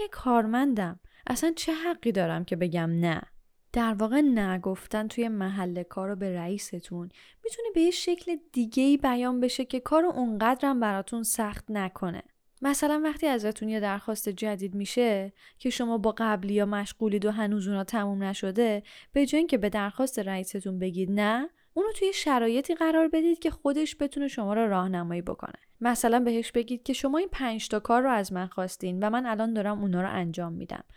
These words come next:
اولویت با کدومشونه و کدوم مهمتره؟ آیا می‌خواین اونا رو کنار بذارم و این کار رو شروع بکنم؟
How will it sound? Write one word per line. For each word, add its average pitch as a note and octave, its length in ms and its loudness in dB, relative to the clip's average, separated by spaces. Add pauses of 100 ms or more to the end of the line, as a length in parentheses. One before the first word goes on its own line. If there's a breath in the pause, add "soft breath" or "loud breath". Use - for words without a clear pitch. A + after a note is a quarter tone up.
(280 soft breath)
اولویت D4+ 600 4
با C4 160 2
کدومشونه G3 600 -2
و G3 200 0
کدوم A3+ 360 0
مهمتره؟ - 640 -4 (260 loud breath)
آیا B3 220 6
می‌خواین A#3+ 320 -2
اونا G#3 220 0
رو A#3+ 80 2
کنار G#3 380 2
بذارم A#3 420 2
و - 20 2
این A#3+ 220 2
کار E3+ 200 -4
رو E3 80 -4
شروع F3 300 -4
بکنم؟ F3+ 680 -2